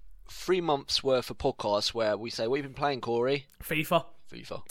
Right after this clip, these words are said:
Speaker 2: No, you don't understand <laughs> because I am so hyped. I have not been this hyped for a fifa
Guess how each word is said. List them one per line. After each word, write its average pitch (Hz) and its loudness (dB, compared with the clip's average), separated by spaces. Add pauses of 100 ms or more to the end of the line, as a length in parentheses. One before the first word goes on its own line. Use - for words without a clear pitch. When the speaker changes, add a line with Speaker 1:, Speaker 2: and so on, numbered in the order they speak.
(460)
Speaker 2:
No, 208 10
you 196 4
don't 233 8
understand 185 2
<laughs> - -18
because 175 -2
I 185 6
am 170 0
so 165 2
hyped. 135 -4 (120)
I 233 12
have 262 10
not 262 6
been 226 4
this 226 0
hyped 220 0
for 208 -2
a 185 0
fifa 175 -2